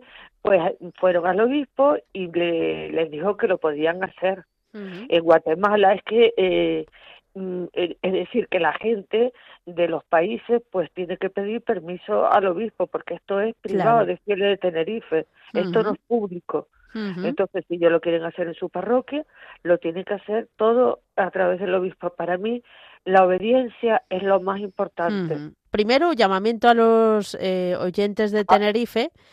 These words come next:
Speaker 2: a que si quieren conocer más, ¿tienen alguna forma de acceder o no?
Speaker 1: Sí,
Speaker 2: Ujú.
Speaker 1: eh, nos reunimos los cuartos viernes de mes en la parroquia de Santo Domingo de la Laguna a las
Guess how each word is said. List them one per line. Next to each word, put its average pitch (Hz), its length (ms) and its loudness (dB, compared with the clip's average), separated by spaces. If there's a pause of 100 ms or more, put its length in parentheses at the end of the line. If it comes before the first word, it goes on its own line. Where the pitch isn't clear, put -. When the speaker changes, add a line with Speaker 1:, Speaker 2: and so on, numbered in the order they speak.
(200)
Speaker 2:
a 175 140 0
que 165 340 -2
si - 140 -10
quieren 185 240 0
conocer 196 460 2
más, 202 340 0 (140)
¿tienen 196 260 -2
alguna 190 360 0
forma 202 340 0
de 190 100 2
acceder 202 500 -2
o 175 160 -2
no? 170 200 -6 (420)
Speaker 1:
Sí, 196 340 4
Speaker 2:
Ujú. 196 120 0
Speaker 1:
eh, 180 520 2
nos 185 160 2
reunimos 208 720 2 (320)
los 196 300 6
cuartos 226 520 4
viernes 190 480 -2
de 175 100 0
mes 226 440 -4
en 190 140 -2
la 180 100 4
parroquia 185 540 0
de 170 160 0
Santo 165 280 -6
Domingo 175 480 -2
de 160 120 0
la 147 120 0
Laguna 214 540 -2 (560)
a 175 140 2
las 165 400 0